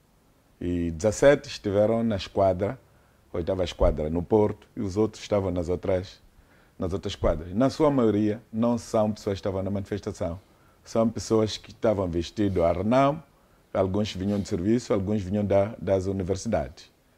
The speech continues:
conforme pôde-se verificar quando o grupo da sociedade civil que ajudou as pessoas foi ao,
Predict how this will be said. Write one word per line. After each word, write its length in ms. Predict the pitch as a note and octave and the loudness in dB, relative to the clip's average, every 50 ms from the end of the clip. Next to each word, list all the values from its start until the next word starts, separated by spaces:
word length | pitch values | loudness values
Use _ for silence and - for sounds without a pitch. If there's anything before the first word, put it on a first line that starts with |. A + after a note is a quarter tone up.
| _ _ _ _ _ _ _ | _ _ _ _ _ _ _
conforme 720 | - F#2 F2 - - G2 G2 G2 G2 F#2+ F2+ F2 E2 - - _ _ | -6 -6 -6 -2 0 0 0 2 0 -2 -2 -2 -4 -6 -10 _ _
pôde-se 1000 | - G2+ G2 G2+ G2 F#2 E2+ F2+ F2 E2+ - - - F2+ E2+ E2 E2 E2+ E2 - - _ _ _ _ _ _ | 0 2 2 4 2 0 -2 -2 -4 -4 -6 -6 -4 -2 -2 0 -2 -4 -6 -8 -14 _ _ _ _ _ _
verificar 840 | F2+ E2 F2 F#2 F2 - - F2+ - - G#2 G2+ G2+ G#2 G#2 G#2+ G#2 | -6 -2 0 0 0 -2 -6 -8 -2 2 4 6 6 6 4 2 0
quando 600 | - - G#2 G2+ G2 G2+ G2+ G#2 G2+ G2+ G2 F#2 - _ _ _ _ _ _ _ | -2 -2 -2 -2 0 0 -2 -2 -2 -2 -4 -6 -8 _ _ _ _ _ _ _
o 260 | F#2+ F#2+ F#2+ F#2+ F2+ | -4 -2 -2 -2 -2
grupo 460 | E2+ E2+ F#2+ G#2+ G#2+ G2+ E2+ - G2+ | -2 -2 0 0 0 0 0 -4 -4
da 140 | F#2 F2+ F2+ | -4 -4 -4
sociedade 500 | - - F#2 - G#2 F2+ F#2+ G2 F#2+ - | -6 -8 -6 -6 -4 0 0 -2 -2 -2
civil 420 | - F#2+ F2 F#2 G2 G2 G2 G2+ F#2+ | -6 -4 -2 0 2 2 2 0 -2
que 80 | - G2 | -2 -2
ajudou 340 | F2+ E2+ E2+ E2+ E2+ F#2 F#2 | -2 -2 -2 -2 -2 -2 -2
as 100 | F2 - | -2 -4
pessoas 380 | - - G2 F#2+ F#2+ F#2 F2+ | -4 -2 -2 0 0 -2 -4
foi 400 | - - - - G2 F#2+ F#2+ F#2+ | -8 -10 -4 -2 0 2 2 0
ao, 260 | - F#2 F#2+ F2+ F2+ | 0 0 0 0 0